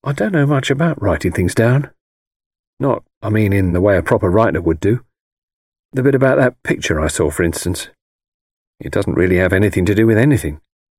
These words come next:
I mean, nothing came of it. It didn't lead to anything. And yet, I feel somehow that it is important,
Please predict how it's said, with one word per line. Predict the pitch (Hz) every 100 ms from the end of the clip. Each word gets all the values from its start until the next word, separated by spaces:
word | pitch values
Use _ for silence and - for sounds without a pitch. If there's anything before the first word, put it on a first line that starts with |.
| _ -
I | 127
mean, | 131
nothing | 120 151 104
came | - 123 101
of | 71
it. | - - _ _ _
It | -
didn't | 120 123 -
lead | 107 117 95
to | 98
anything. | 92 95 123 - _ _ _ _
And | 135
yet, | 175 - _ _ _
I | 156 165
feel | - 240 214
somehow | - 160 139 92 98 - _ _ _
that | 143
it | 160
is | - 170
important, | 147 139 - 151 131 131 -